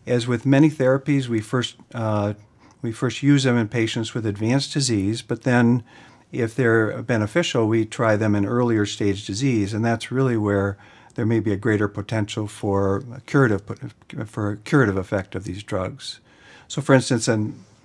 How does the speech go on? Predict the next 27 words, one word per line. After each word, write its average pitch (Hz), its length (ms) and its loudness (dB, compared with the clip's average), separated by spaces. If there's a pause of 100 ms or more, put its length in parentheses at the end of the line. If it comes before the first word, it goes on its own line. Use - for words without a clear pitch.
(120)
lung 139 260 4
cancer, 107 720 -2
um, 110 280 0
it 113 80 -6
was 113 160 -4
first 123 360 -2
used 120 400 -2
in 107 420 2 (460)
second-line 120 560 0
therapy 110 400 0
for 104 420 -2 (140)
stage 110 320 -4
four 101 240 -2
lung 123 240 0
cancer. 92 600 -8 (520)
It 117 80 0
was 110 160 -2
compared 120 460 0
head-to-head 113 600 0
with 104 400 -2
chemotherapy 127 800 -2
and 107 180 -4
found 110 340 0
immune, 117 340 -2 (160)
immune 117 260 -2
therapy 110 460 -2
was, 101 240 -4